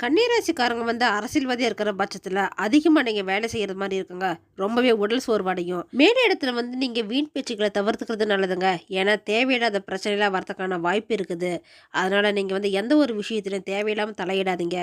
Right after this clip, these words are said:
யாருக்கிட்டயும் சண்டை போடுறதையும் தவிர்த்துக்கிறது நல்லதுங்க. இதுவே ஸ்டூடெண்டா இருக்கக்கூடிய பட்சத்துல உங்களுக்கு கல்வியில நல்ல ஒரு விஷயங்கள்ல சாதகமா தாங்க நடக்க போகுது. ஏன்னா குரு பகவானுடைய பார்வை வந்து உங்களுக்கு நல்லது தர வகையில தாங்க அமைஞ்சிருக்குது.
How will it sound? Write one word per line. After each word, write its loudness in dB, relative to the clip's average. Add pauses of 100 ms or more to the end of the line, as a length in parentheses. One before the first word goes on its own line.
(140)
யாருக்கிட்டயும் 0
சண்டை 2
போடுறதையும் -2
தவிர்த்துக்கிறது -4
நல்லதுங்க. -2 (560)
இதுவே 4
ஸ்டூடெண்டா 2
இருக்கக்கூடிய -4
பட்சத்துல -4
உங்களுக்கு -4
கல்வியில 2
நல்ல -2
ஒரு 0
விஷயங்கள்ல -4
சாதகமா -4
தாங்க -2
நடக்க -4
போகுது. -6 (160)
ஏன்னா 4
குரு 4
பகவானுடைய 2
பார்வை -2
வந்து -2
உங்களுக்கு -4
நல்லது -2
தர 0
வகையில 0
தாங்க -2
அமைஞ்சிருக்குது. -4